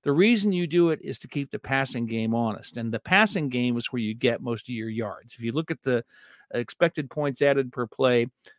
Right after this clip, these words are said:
passing is far superior to running. You know, teams that are gonna depend on the run in order to make their offense work are just not gonna succeed.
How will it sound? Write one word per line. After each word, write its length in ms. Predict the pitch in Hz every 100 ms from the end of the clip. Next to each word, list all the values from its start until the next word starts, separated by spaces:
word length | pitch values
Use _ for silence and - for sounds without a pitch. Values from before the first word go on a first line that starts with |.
| -
passing 460 | 196 202 - 180 151
is 180 | 139
far 380 | - 202 208 208
superior 580 | - 160 165 143 135 117
to 100 | 120
running. 440 | 120 120 117 135 _ _ _ _ _ -
You 140 | 139
know, 160 | 127 127
teams 480 | - 214 214 175
that 220 | 170 151 -
are 160 | 151
gonna 220 | 135 156 127
depend 560 | 127 - 185 185 170
on 160 | 147 143
the 100 | 127
run 340 | 156 160 143
in 80 | 131
order 240 | 135 139
to 140 | 123 127
make 180 | 131 123
their 200 | 117 120
offense 500 | 131 - 117 113 120
work 280 | 113 107
are 100 | 127
just 340 | 127 226 226 -
not 240 | 175 147
gonna 180 | 151 127
succeed. 720 | - 127 - 233 220 120